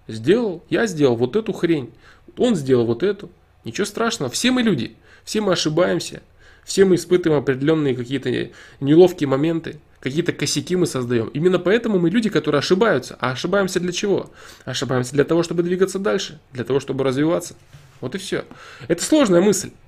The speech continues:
То есть она звучит очень просто. Да, вот так вот подумай, и все будет нормально. Но другого ответа нет на самом деле. Вот. И только нужно глубинно этот аспект понять, и только так ты сможешь отпустить это дерьмо.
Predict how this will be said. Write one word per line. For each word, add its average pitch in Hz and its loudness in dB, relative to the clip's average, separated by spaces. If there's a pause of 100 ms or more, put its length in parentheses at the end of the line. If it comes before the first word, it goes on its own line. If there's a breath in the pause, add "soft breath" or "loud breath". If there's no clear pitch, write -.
То - -12
есть 123 -6
она 190 2
звучит 214 0
очень 143 0
просто. 151 2
Да, 247 4
вот 196 4
так 190 0
вот 180 -2
подумай, 190 2
и - 2
все 160 -2
будет 147 0
нормально. 131 0 (240 loud breath)
Но 139 -2
другого 214 8
ответа 202 6
нет 202 2
на 143 -2
самом 113 -4
деле. 107 -6 (600 loud breath)
Вот. 117 4
И - -12
только 208 6
нужно 180 2
глубинно 175 2
этот 135 -2
аспект 147 -4
понять, 180 -2
и - -2
только 165 -2
так - -4
ты - -10
сможешь 120 -4
отпустить 123 -10
это - -10
дерьмо. 110 -4